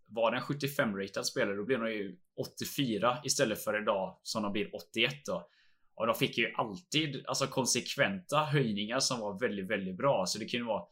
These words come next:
hade en spelare, säg, typ sextio i pace, ja, men då fick jag en sjuttiofem om man var sjuttiofem-ratad från början. Vilket gjorde att korten faktiskt var användbara. Och det gjorde ju det skitkul. Jag vet typ att, jag tror det var Moussa Sow som fick något så här specialkort, man of the match-kort. Och det var ju ett av de bästa korten du kunde använda.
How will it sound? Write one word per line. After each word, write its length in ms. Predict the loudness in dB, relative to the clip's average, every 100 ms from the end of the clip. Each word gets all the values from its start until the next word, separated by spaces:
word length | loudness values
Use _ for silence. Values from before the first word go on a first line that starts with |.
| _ 0
hade 300 | 0 2 2
en 60 |
spelare, 440 | 2 2 2 4 2
säg, 320 | 2 0 -4
typ 180 | -2 0
sextio 500 | 0 2 0 0 -2
i 100 | 0
pace, 420 | -2 0 0 0
ja, 40 |
men 80 | -2
då 60 | 0
fick 200 | 0 2
jag 80 | -2
en 60 |
sjuttiofem 720 | -2 -6 -6 -8 2 2 4
om 80 | 0
man 100 | 0
var 120 | 0
sjuttiofem-ratad 800 | -2 -8 -6 -4 -2 -4 -4 -6
från 120 | -6
början. 500 | -6 -2 2 2 0 -10 _ _ -4
Vilket 280 | 0 2
gjorde 200 | 0 0
att 80 | 0 -2 -2 -16
korten 300 | -4 -4 -2
faktiskt 200 | -2 0
var 200 | -4 -2
användbara. 720 | -2 -2 -2 0 0 2 2 2 -6 _ _ _
Och 60 | 2
det 60 | 6
gjorde 200 | 6 4
ju 60 |
det 80 | -2
skitkul. 500 | 0 0 0 -2 0
Jag 60 | 2
vet 140 | 0
typ 200 | -2 -4
att, 140 | -4 -2 -2 -4 -8
jag 100 | 0
tror 100 | 2
det 60 |
var 60 | 4
Moussa 260 | 4 4 4
Sow 320 | 2 2 2
som 220 | 0 2
fick 180 | -2 -2
något 160 | -2 2
så 160 | 2
här 80 | 2
specialkort, 720 | -2 -2 0 4 2 0 -4
man 160 | 0 0
of 100 | 0
the 80 | -2
match-kort. 540 | -2 -2 -2 -4 -4
Och 60 | -4
det 80 |
var 100 | 2
ju 100 | 4
ett 260 | 4 -2 -4
av 60 | -6
de 100 | 0
bästa 300 | 0 0 -8
korten 280 | -12 -10
du 60 | -6
kunde 160 | -4 -4
använda. 400 | -4 -4 -6